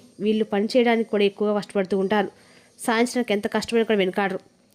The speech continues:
ఎప్పుడు కూడా కష్టపడుతూ ఉంటారని చెప్పుకోవాలి. రాత్రి పగలు నిద్రపోకపోయినా కూడా ముందు ఆ పని పూర్తి చేయాలి, ఆ పని పూర్తి చేయాలనుకుంటూ ఉంటారన్నమాట. గొప్ప స్వభావం కలిగి ఉంటారు. ఈ యొక్క రాశిలో పుట్టినటువంటి సహనం కూడా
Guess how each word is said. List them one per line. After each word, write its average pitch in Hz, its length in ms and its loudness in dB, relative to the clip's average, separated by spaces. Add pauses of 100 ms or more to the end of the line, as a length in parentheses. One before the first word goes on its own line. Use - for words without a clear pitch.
(120)
ఎప్పుడు 233 280 2
కూడా 262 220 2
కష్టపడుతూ 202 560 -2
ఉంటారని 196 300 0
చెప్పుకోవాలి. 196 400 0 (560)
రాత్రి 226 400 0
పగలు 214 300 0
నిద్రపోకపోయినా 202 680 0
కూడా 208 300 2
ముందు 233 260 2
ఆ 226 100 2
పని 202 220 0
పూర్తి 208 320 -4
చేయాలి, 196 280 0 (140)
ఆ 208 80 0
పని 226 240 0
పూర్తి 226 340 -2
చేయాలనుకుంటూ 196 420 0
ఉంటారన్నమాట. 190 400 0 (720)
గొప్ప 233 200 2
స్వభావం 220 340 2
కలిగి 202 240 0
ఉంటారు. 190 320 0 (600)
ఈ 254 40 2
యొక్క 311 180 2
రాశిలో 247 360 2
పుట్టినటువంటి 233 460 0
సహనం 214 340 -2
కూడా 226 160 0